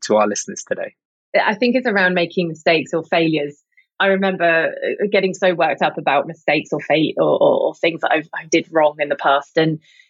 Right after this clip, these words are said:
Speaker 2: they could, they re-, uh, they really hit me hard in the heart. I take things very personally, and someone said to me, you know, "The best thing you can do from failures is learn from it and move on." And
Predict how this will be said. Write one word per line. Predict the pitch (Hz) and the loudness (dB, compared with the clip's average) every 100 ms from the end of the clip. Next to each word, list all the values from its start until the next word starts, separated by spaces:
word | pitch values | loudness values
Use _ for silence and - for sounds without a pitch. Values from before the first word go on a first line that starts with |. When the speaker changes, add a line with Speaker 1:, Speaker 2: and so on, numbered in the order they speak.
| _ _ 208 | _ _ -2
Speaker 2:
they | 214 | 2
could, | 214 | 2
they | 196 190 | 2 2
re-, | 202 196 | 2 2
uh, | 196 | 0
they | 196 190 | 0 2
really | 202 185 | 4 2
hit | 190 220 | 0 0
me | 190 175 - | 0 -2 -6
hard | - 202 180 170 | -4 0 2 0
in | 156 | -4
the | 143 | -6
heart. | - 151 127 - - | 0 0 0 -4 -2
I | |
take | 196 196 | 0 0
things | 170 151 | -2 0
very | 143 147 | -2 0
personally, | 160 156 - 156 151 143 147 - | -2 -2 -4 -4 0 0 0 -2
and | 160 156 156 156 - - - _ _ _ _ _ | -2 0 -4 -8 -12 -20 -20 _ _ _ _ _
someone | - 202 196 196 | 0 2 2 2
said | 185 170 | -2 -2
to | 185 | -2
me, | 165 160 156 - | 0 2 0 0
you | 170 | 2
know, | 165 160 - _ - - | 2 0 -4 _ -20 -16
"The | 190 190 | -4 0
best | 202 214 | 0 0
thing | 214 175 | 0 0
you | |
can | 180 165 | 0 0
do | 170 156 | 2 0
from | 165 151 | -2 -4
failures | - 160 151 151 147 | 0 2 2 0 0
is | 143 | -2
learn | 165 165 151 | 0 0 0
from | 151 147 | -4 -4
it | 139 156 - - | -2 -4 -6 -6
and | 147 156 | -2 0
move | 160 151 | 0 0
on." | 156 160 226 - _ _ _ _ _ | 2 2 0 -2 _ _ _ _ _
And | 175 175 170 | 0 2 0